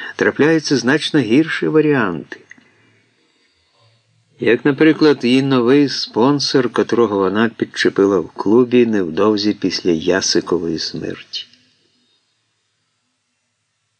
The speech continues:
Після того, як Ясика вбили, стосунки з Максом зіпсувалися.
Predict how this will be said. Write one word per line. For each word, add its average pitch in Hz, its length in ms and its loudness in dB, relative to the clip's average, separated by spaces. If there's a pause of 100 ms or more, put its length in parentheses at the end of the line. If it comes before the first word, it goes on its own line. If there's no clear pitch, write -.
(160)
Після 113 280 2
того, 120 420 2 (1040)
як 95 220 2
Ясика 107 540 0
вбили, 104 500 2
стосунки 113 640 -2
з 95 100 -4
Максом 104 540 -2
зіпсувалися. 95 840 -2